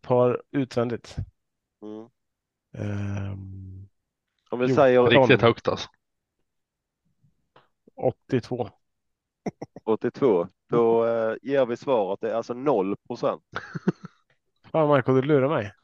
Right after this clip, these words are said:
Speaker 3: <laughs>
Speaker 1: Jag sa fjorton först, det var mycket
Speaker 3: Ja,
Speaker 1: närmare.
Speaker 3: <laughs> jag hörde.
Speaker 2: Vet,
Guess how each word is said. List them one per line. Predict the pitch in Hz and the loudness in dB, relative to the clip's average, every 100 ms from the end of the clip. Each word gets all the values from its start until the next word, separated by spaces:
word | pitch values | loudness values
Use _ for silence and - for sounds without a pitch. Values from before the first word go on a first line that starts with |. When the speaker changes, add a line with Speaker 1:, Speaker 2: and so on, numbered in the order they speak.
| 185 | 0
Speaker 3:
<laughs> | - - _ _ _ _ _ - - - - - | 2 0 _ _ _ _ _ -2 0 0 -4 0
Speaker 1:
Jag | 131 | 2
sa | - 151 | 4 2
fjorton | 170 143 127 123 | 4 4 2 0
först, | 147 110 | 0 0
det | 139 | 0
var | 143 | 2
mycket | 143 135 | 0 2
Speaker 3:
Ja, | 127 117 | 6 8
Speaker 1:
närmare. | 117 113 - 123 | 8 4 0 -4
Speaker 3:
<laughs> | - - - | -6 -10 2
jag | 143 | 4
hörde. | 117 110 101 113 | 6 6 4 4
Speaker 2:
Vet, | 185 | 2